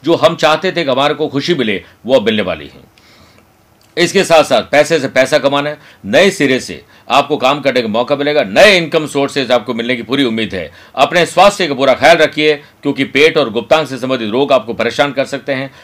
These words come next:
पुरुष को प्रोस्टेट और यूरिनरी प्रॉब्लम हो सकती है। शुक्रवार के दिन मोर पंख को अपने घर के मंदिर में रखें, इससे सुख, समृद्धि और भाग्य में वृद्धि होगी। बात करते हैं कन्या राशि की।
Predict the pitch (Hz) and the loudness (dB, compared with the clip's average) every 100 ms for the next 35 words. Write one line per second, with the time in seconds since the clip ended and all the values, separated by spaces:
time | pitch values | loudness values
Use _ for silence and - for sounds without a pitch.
0 | _ 143 165 170 143 110 131 - 151 151 | _ -2 -2 0 -2 -2 -2 -2 -2 -2
1 | - 127 120 120 139 143 135 117 117 117 | -2 -2 -2 -2 -2 -2 -4 0 0 0
2 | 143 107 104 104 - 80 76 - 104 117 | -4 -4 -6 -8 -12 -18 -14 -8 -2 2
3 | 131 135 135 95 - _ - - 98 147 | 2 2 -4 -10 -14 _ -20 -14 -2 2
4 | 202 202 - 175 185 160 170 175 131 156 | 2 0 0 0 -2 -10 -6 -2 0 0
5 | 156 117 123 156 123 117 127 123 107 101 | 0 0 0 0 -2 -2 -2 -2 -2 -2
6 | 117 143 _ _ _ - 139 165 151 170 | -8 -16 _ _ _ -10 -4 -2 -4 -6
7 | 165 147 131 135 135 120 98 101 120 113 | -4 -2 -2 -4 -2 -2 -2 -2 -4 -4
8 | 98 90 85 69 67 _ _ _ _ _ | -4 -6 -10 -12 -20 _ _ _ _ _
9 | _ _ 90 123 151 156 143 156 143 127 | _ _ 2 4 4 2 0 -2 0 0
10 | 120 90 - - 71 | 0 -2 -8 -20 -20